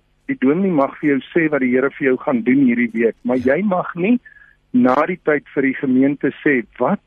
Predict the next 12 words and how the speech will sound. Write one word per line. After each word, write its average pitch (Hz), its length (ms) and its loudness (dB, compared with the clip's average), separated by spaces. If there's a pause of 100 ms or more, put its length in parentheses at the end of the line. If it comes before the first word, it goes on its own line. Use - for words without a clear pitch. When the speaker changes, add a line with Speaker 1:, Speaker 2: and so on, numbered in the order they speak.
(200)
Speaker 1:
het 135 180 -2
die 135 140 -4
Here 151 340 2
vir - 180 -2
my 117 140 2
hierdie 127 440 0
week 135 220 0
gedoen?" 123 340 -2
Mense, 170 460 0
julle 143 180 2
gaan - 200 -2
dit 139 100 2